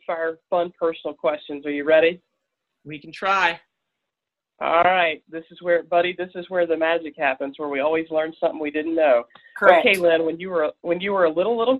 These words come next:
Speaker 1: kid, you've already answered this, but I'm wondering if there was ever a point as a little kid when you wanted to be something when you grew up that was not a teacher.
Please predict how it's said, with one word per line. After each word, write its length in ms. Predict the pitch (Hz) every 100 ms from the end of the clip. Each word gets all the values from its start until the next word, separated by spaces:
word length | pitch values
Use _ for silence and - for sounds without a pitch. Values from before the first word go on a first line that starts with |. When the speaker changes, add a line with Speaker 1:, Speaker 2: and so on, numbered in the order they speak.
| -
Speaker 1:
kid, 280 | 190 151 165 -
you've 160 | 165
already 280 | 202 262 233
answered 340 | 226 254 185 160
this, 180 | 143 -
but 100 | 165
I'm 140 | 160
wondering 400 | 170 214 208 170
if 100 | 160 160
there 140 | 165
was 140 | 156 151
ever 300 | - 196 254
a 60 | 233 -
point 240 | 214 196
as 100 | 170
a 60 | 165
little 260 | 156 170 185 -
kid 360 | 185 131 127 151 _ _ _ _ _ _ _
when 140 | 165
you 100 | 170
wanted 260 | 165 190 185
to 80 | 185 _
be 200 | 185 180 -
something 260 | 180 175 165
when 120 | 156
you 100 | 147
grew 260 | 156 160
up 160 | 147 139 -
that 120 | 143
was 140 | 139 143
not 240 | 151 147 139
a 40 | - -
teacher. 320 | 120 -